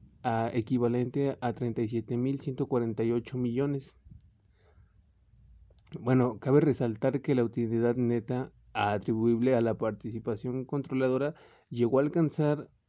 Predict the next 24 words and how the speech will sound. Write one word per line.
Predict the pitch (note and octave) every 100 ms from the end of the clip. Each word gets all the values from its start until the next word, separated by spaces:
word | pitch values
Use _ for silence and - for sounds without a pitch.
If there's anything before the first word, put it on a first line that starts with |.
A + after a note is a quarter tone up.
| -
doce | C3 B2 A2 C3
mil | A#2+ C3 D#3
ciento | - D3 C3+ C3
un | C3
millones | C3 C3 D3+ D3 D3 _ _ _ _ _ _ _ -
para | B2 A#2+ A#2+
alcanzar | A#2+ A2+ B2 A#2 C3+ C3
una | C3 C3 C3
utilidad | C3 C3+ A#2+ A#2+ A#2+
por | A#2+ B2
acción | B2 A2+ - B2 B2 B2+
de | A#2
precios | B2+ A#2+ - D#3 D#3+ - _ _ D3
o | A#2+ A2
cero | C3 B2+
su-, | B2 C#3 -
cero | - C#3 C#3 C#3
punto | C#3+ C#3
setenta | C#3+ C3+ B2 A2+ A#2+
y |
dos | B2 D3 D#3 _ _ _ _
por | C3+ A#2+
unidad | A#2 A#2 A2+ C3 D3+ - _ _ _ _ - _
y | D#3 D#3 D#3+ E3+